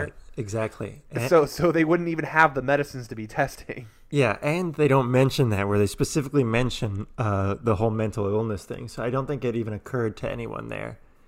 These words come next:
Speaker 2: It's just so funny that he, they get off the bus in the beginning and they get, like, cocktails, which, again, is something that totally would happen.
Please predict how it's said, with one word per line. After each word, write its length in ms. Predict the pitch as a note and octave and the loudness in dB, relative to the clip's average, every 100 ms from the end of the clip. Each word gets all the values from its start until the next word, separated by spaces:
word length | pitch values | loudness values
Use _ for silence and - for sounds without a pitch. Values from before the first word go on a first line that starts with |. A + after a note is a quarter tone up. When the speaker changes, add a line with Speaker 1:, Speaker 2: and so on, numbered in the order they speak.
| _ - _ _ - _ _ E3+ | _ -20 _ _ -20 _ _ -2
Speaker 2:
It's 160 | E3 | 0
just 160 | C4+ - | -2 4
so 160 | C4 B3+ | 6 6
funny 360 | - D3 D#3 | 4 0 2
that 140 | C#3 C3 | -2 0
he, 100 | C3+ | 0
they 100 | C3 | 2
get 160 | B2+ | 4
off 140 | C3+ - | 2 2
the 80 | |
bus 280 | A#2 G#2+ - | -2 -2 -4
in 40 | C3 | -8
the 60 | |
beginning 380 | B2 B2+ C3+ C3+ | -8 -6 -6 -4
and 80 | B2 | -4
they 120 | A#2 | -4
get, 220 | A#2+ - | -4 -4
like, 200 | A#2+ A#2 | -6 -6
cocktails, 460 | - A#2 A2+ B2+ B2 | -2 -2 0 -2 -2
which, 140 | C#3 | -2
again, 320 | F3+ A#3 B3 D#3+ | -2 0 0 0
is 220 | F#3 G#3+ | 0 0
something 360 | - B3 A#3 A3+ | 0 -2 0 -2
that 160 | G3 - | -4 -2
totally 420 | F3 G3+ G3+ D#3+ | 0 0 0 -2
would 240 | B2+ D#3 | 2 2
happen. 680 | D3+ C#3+ C#3+ D#3 F#2 E2 | 2 0 0 0 -6 -8